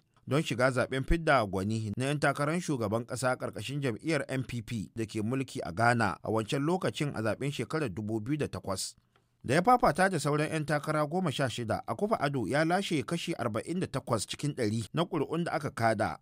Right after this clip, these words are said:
amma sai a zagaye na biyu masu takarar suka tabbatar da shi ya zama wa jam'iyyar ɗan takarar shugaban ƙasar.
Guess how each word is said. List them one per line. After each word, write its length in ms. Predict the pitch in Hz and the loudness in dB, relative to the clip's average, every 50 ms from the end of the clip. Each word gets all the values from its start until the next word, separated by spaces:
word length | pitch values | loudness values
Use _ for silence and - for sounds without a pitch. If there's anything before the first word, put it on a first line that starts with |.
| - | -8
amma 300 | - 113 120 139 156 165 | -4 -2 0 2 2 2
sai 160 | 160 - 202 - | 2 2 0 0
a 100 | - 127 | 0 0
zagaye 420 | 127 151 160 165 196 202 165 123 | 0 0 0 2 2 0 0 2
na 120 | 104 107 | 0 0
biyu 320 | 95 92 110 113 110 104 - - | -2 0 0 0 0 -2 -2 -2
masu 280 | 107 113 117 - 175 | 0 0 0 0 0
takarar 420 | - 175 170 - - 180 185 185 143 | 2 0 0 2 0 -2 0 -2 -2
suka 220 | - 190 - 143 | -2 -2 -2 -2
tabbatar 500 | - 139 135 127 139 135 - 151 143 143 | -2 -2 -2 -2 -2 -2 -2 -2 -4 -4
da 80 | 135 101 | -4 -6
shi 320 | - - - 110 101 - - | -4 -4 -6 -6 -6 -6 -4
ya 120 | 110 120 | -4 -2
zama 240 | 120 160 170 196 208 | 0 2 2 4 4
wa 80 | 196 147 | 2 2
jam'iyyar 460 | 127 127 120 - 147 160 165 143 - | 0 -2 -4 -4 -2 0 0 0 0
ɗan 160 | - 131 135 | -2 -4 -2
takarar 380 | 123 147 131 - 143 143 165 180 | -2 -2 -2 -2 -2 -2 -2 -2
shugaban 440 | 175 - - 95 101 90 95 107 120 | -2 -4 -4 -2 -2 -2 -2 -2 -4
ƙasar. 400 | - - - - 117 104 98 87 | -6 -8 -4 -2 -2 -2 -2 -4